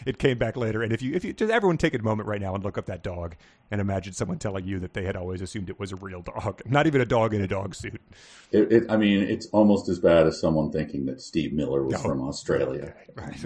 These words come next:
Speaker 2: That's just <laughs>
Speaker 1: Just to update you, I told you this. I was at one of my oldest and dearest friends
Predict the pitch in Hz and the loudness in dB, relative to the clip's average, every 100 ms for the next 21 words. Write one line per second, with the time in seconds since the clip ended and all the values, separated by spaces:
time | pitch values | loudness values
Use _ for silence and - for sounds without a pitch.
0 | - - - - - - - - - - | -8 -4 -4 -4 -10 -8 -10 -8 -12 -2
1 | 104 - 139 254 - 269 254 254 175 160 | -2 2 8 8 8 10 10 10 6 6
2 | 135 143 143 - 185 170 180 156 - - | 2 2 2 4 2 4 4 4 2 2
3 | 185 160 147 156 190 - - - - 135 | 4 4 6 6 4 2 2 0 -4 4
4 | 165 156 143 156 156 180 185 - 139 143 | 4 6 6 8 8 8 6 4 2 4
5 | 147 160 - 175 143 120 120 | 4 2 0 4 4 4 0